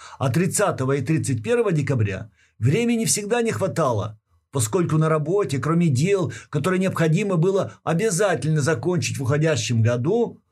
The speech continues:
повсеместно организовывались посиделки с коллегами, наподобие современных корпоративов. Вот и Володе предстоял сегодня непростой день.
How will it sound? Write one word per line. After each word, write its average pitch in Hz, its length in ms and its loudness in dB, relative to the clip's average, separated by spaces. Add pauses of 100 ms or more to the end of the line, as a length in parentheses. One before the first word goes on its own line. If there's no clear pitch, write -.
(120)
повсеместно 135 760 0
организовывались 165 1040 0 (100)
посиделки 120 640 0
с - 100 -2
коллегами, 104 760 0 (220)
наподобие 160 840 -2 (120)
современных 170 840 -2
корпоративов. 143 800 -4 (800)
Вот 214 200 0
и 269 40 -2
Володе 127 680 0 (240)
предстоял 147 560 0
сегодня 160 680 -2
непростой 117 560 -2
день. 98 460 -6